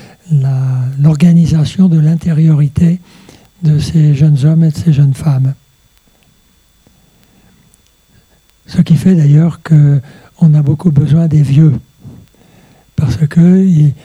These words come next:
comme moi, nous sommes nés dans une époque où la structuration était peut-être excessive, et nous avons beaucoup lutté contre cela, mais à la longue, nous, nous, nous avons été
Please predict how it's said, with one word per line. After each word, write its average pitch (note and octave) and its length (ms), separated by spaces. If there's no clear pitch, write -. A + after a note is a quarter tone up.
comme C#3 240
moi, F#3+ 340
nous D3 100
sommes D3 260
nés E3 200
dans D3+ 160
une C#3+ 200
époque E3 540
où D#3 160
la C#3 240
structuration D#3 1160
était D3 640
peut-être - 380
excessive, F#3 800
et D3+ 60
nous C#3+ 180
avons C#3+ 220
beaucoup D#3+ 320
lutté D3+ 400
contre - 480
cela, F3 320
mais F3 220
à D#3+ 120
la D3 140
longue, F3 320
nous, D#3+ 120
nous, D#3 340
nous D3 140
avons D3+ 200
été D#3 420